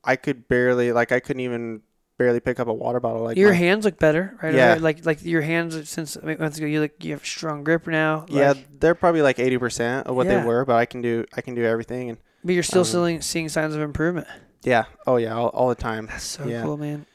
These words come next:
Speaker 1: But it, yeah, it's turned from, it's turned from being like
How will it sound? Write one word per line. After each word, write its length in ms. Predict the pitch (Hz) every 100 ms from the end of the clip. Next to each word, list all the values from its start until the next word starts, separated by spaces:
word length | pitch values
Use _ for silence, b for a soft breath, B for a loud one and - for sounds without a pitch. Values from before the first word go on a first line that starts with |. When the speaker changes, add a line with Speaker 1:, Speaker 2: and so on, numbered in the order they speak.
| _ -
Speaker 1:
But 120 | 135
it, 260 | 131 123 -
yeah, 180 | 139 127
it's 300 | 127 - -
turned 340 | 139 139 135
from, 540 | - 135 131 131 123 - _ _ _ _
it's 200 | 131 127
turned 240 | - 143 135
from 200 | 139 123
being 340 | 135 131 127
like 320 | 123 120 117